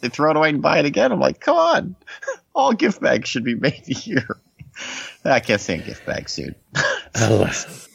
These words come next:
Speaker 1: Anyway, let's
Speaker 2: Dave Smith asks.
Speaker 1: The goaltender, the glove hand of the
Speaker 2: Yes.
Speaker 1: North.
Speaker 2: Yes, your friend Dave Smith. I have a friend called Dave Smith as well. Anyway,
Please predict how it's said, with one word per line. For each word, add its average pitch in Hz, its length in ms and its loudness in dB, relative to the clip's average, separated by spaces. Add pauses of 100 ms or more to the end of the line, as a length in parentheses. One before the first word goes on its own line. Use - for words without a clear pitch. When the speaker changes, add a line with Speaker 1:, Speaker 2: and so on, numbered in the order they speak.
(200)
Speaker 1:
Anyway, 92 460 4
let's - 300 0 (480)
Speaker 2:
Dave 277 240 2
Smith 196 340 2
asks. - 560 -4 (380)
Speaker 1:
The 151 100 4
goaltender, 120 600 2 (260)
the 120 80 2
glove 143 300 2
hand 104 280 2
of 104 80 2
the 147 120 0
Speaker 2:
Yes. - 180 2
Speaker 1:
North. - 280 0 (360)
Speaker 2:
Yes, 120 420 2
your 143 180 4
friend 185 360 2
Dave 143 240 4
Smith. 107 260 2
I 143 60 6
have 277 100 4
a 185 60 0
friend 165 200 2
called 131 180 2
Dave 123 200 4
Smith - 240 -2
as 95 100 -6
well. - 140 4
Anyway, 175 300 4